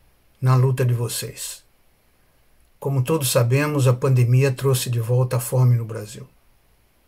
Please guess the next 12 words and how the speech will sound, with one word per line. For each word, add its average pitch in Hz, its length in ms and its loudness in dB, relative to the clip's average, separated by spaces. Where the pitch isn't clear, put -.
Não 139 80 -2
é 175 80 0
culpa 170 280 -4
da 147 100 4
pandemia, 123 560 2
mas 120 240 -8
desse 131 260 -2
governo 131 640 0
que - 140 -6
iniciou 147 680 0
o 135 80 -4
desmonte 139 880 2